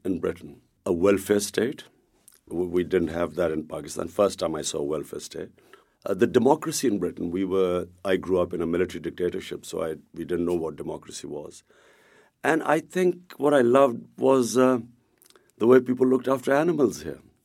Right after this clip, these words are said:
you know. So these things, the compassion,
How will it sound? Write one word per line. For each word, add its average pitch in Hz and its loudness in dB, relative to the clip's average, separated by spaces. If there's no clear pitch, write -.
you - -6
know. 90 -4
So - 2
these 151 -2
things, 139 -2
the 110 -2
compassion, 123 2